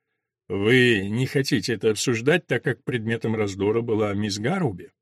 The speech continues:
"Мне бы не хотелось впутывать ее во все это", произнес Уолтер. И Грант не мог побороть в себе чувство, что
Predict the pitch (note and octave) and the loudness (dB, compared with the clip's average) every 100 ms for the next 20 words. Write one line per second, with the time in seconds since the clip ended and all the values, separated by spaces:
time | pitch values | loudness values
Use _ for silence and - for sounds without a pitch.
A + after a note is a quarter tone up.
0 | _ _ F#3+ G#3 G3 G#3 G#3 A3+ - D3 | _ _ 2 4 6 6 6 4 6 4
1 | B2 A2+ - - - D#3 D3 C#3+ C#3+ D3+ | 4 2 -4 -10 2 2 6 4 4 4
2 | E3+ G3 B2 B2+ - D3 G2+ F2+ F#2 F#2 | 4 4 4 2 -2 0 0 -2 -10 -12
3 | _ - A#2 G#2+ A2 F#2+ A2 F#2+ G#2 G2+ | _ -2 -2 0 -2 -2 -2 -2 -6 -10
4 | _ _ _ _ _ A2 G#2+ D3 D3+ - | _ _ _ _ _ -4 2 2 2 2
5 | F3 F#3 D3 F#2 - _ F#2+ G#2 A2 - | 4 4 4 0 -10 _ -8 -4 -4 -4
6 | A2 A2+ - F#3+ - G2+ - - | -4 -4 -2 -4 -4 -6 -6 -10